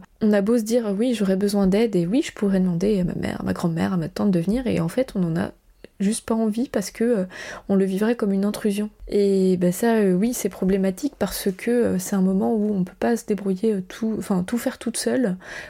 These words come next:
ou tout seul, euh, en couple, euh, parce que, ben, l'arrivée d'un enfant, c'est quand même très prenant.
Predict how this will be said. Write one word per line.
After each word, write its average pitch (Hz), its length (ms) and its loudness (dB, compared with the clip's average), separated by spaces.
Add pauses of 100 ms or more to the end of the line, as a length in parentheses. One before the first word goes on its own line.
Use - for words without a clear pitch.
(120)
ou 220 80 2
tout 220 160 0
seul, 226 320 0
euh, 185 160 2
en 190 120 2
couple, - 400 -4
euh, 190 120 4
parce 185 240 -2
que, 233 180 2
ben, 180 540 0
l'arrivée 196 280 2
d'un 202 160 0
enfant, 247 400 -2
c'est 214 300 -4
quand - 220 -4
même 208 320 0 (260)
très - 160 0
prenant. 202 340 -2